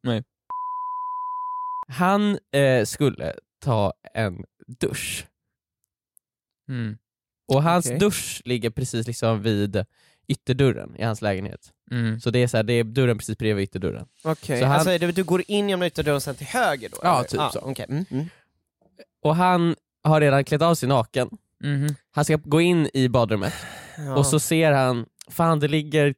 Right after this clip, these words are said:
Speaker 2: tre stycken soppåsar precis vid min ytterdörr.
Speaker 1: Mm.
Speaker 2: Det hade varit riktigt störigt så här att komma ut när man hade, eh, duschat och de är kvar där.
Speaker 1: Mm, mm,
Speaker 3: Ja.
Speaker 1: mm.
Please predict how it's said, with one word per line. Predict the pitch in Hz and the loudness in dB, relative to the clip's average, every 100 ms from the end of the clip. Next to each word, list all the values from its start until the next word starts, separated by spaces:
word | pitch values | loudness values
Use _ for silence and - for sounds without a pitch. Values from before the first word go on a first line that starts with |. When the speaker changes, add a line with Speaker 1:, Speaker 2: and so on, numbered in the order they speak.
| - | -2
Speaker 2:
tre | 151 151 | 0 0
stycken | - 147 139 135 | 0 -2 0 0
soppåsar | - 175 - - 202 214 165 - 73 78 | 2 -2 -4 -2 2 2 2 -2 -2 -4
precis | - 131 123 - | -6 -4 -4 -4
vid | 113 | -2
min | 117 | -2
ytterdörr. | - - 131 127 - - - _ - | -4 -8 -6 -4 -4 -6 -16 _ -20
Speaker 1:
Mm. | - - - | -20 -20 -8
Speaker 2:
Det | - | 0
hade | 170 175 | 2 2
varit | 180 | 2
riktigt | 185 - 160 - _ _ _ _ _ _ - | 0 0 -2 -4 _ _ _ _ _ _ -14
störigt | - - 202 196 170 170 208 | -12 -2 2 6 6 4 2
så | - | 2
här | 135 | 4
att | 127 131 | 4 4
komma | 143 | 2
ut | - 175 139 | 4 4 4
när | 131 | 2
man | 139 | 2
hade, | 123 - | 0 -4
eh, | - 131 | 0 0
duschat | 127 160 - 170 139 - - _ _ | 2 0 0 -2 -2 -4 -20 _ _
och | 147 143 | 0 2
de | 143 135 | 2 2
är | 160 160 147 117 113 _ _ - | 0 4 4 4 0 _ _ 0
kvar | 196 - 67 - - _ | 2 4 0 -4 -12 _
där. | - | -2
Speaker 1:
Mm, | 143 131 110 - | 0 0 -2 -4
mm, | 139 139 | 0 2
Speaker 3:
Ja. | 120 131 160 | 2 2 2
Speaker 1:
mm. | 139 110 | 0 0